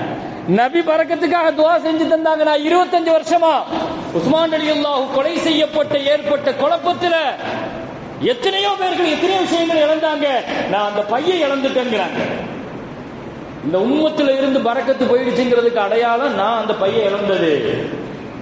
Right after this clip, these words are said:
எப்போ உஸ்மானை வெட்டுனாங்களோ அப்பவே இந்த உம்மத்தினுடைய பரக்கத்து போயிடுச்சுங்கிறாங்க.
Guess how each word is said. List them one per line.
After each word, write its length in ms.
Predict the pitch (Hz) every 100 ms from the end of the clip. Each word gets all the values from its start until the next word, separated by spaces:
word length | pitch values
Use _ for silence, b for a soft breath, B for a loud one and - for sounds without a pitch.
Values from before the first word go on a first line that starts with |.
| - - - -
எப்போ 280 | 123 143 233
உஸ்மானை 420 | 196 190 226 226
வெட்டுனாங்களோ 580 | 226 202 - 233 226 220
அப்பவே 440 | 233 190 214 226 226
இந்த 160 | 202
உம்மத்தினுடைய 580 | 196 226 226 220 226 -
பரக்கத்து 440 | 190 208 220 185
போயிடுச்சுங்கிறாங்க. 540 | 185 180 175 147 117